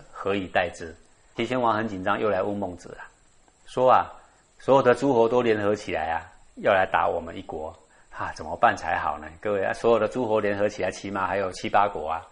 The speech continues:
七八国就是有七八倍的齐国这么大的啦，那怎么办呢？孟子对曰：“臣闻七十里为政于天下者，汤氏也啊。”汤当时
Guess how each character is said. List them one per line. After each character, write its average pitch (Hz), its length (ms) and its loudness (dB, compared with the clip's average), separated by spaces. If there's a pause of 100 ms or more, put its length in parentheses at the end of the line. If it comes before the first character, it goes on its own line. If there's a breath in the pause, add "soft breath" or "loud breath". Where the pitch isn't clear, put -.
(360 loud breath)
七 - 160 -8
八 123 180 4
国 98 180 -2
就 117 160 -2
是 117 220 -4
有 90 260 -6
七 - 280 -8
八 113 180 6
倍 110 220 2
的 92 100 -8
齐 95 220 -10
国 87 200 -8
这 110 80 -6
么 98 120 -6
大 95 200 0
的 87 120 -4
啦， 82 180 -8 (500 soft breath)
那 107 120 -12
怎 98 100 -10
么 85 80 -4
办 113 240 4
呢？ 101 140 -6 (880 soft breath)
孟 170 180 4
子 98 100 -6
对 123 200 2
曰 117 240 2 (340)
：“臣 143 260 0
闻 117 420 2
七 190 300 -6
十 120 280 -4
里 107 260 -4
为 87 220 -6
政 98 280 -2
于 85 140 -10
天 104 260 -6
下 95 360 0
者， 95 260 -14 (220)
汤 123 400 0
氏 104 320 -8
也 53 180 -12 (140)
啊。” 220 100 -20 (460 soft breath)
汤 131 260 4
当 131 220 4
时 104 200 -4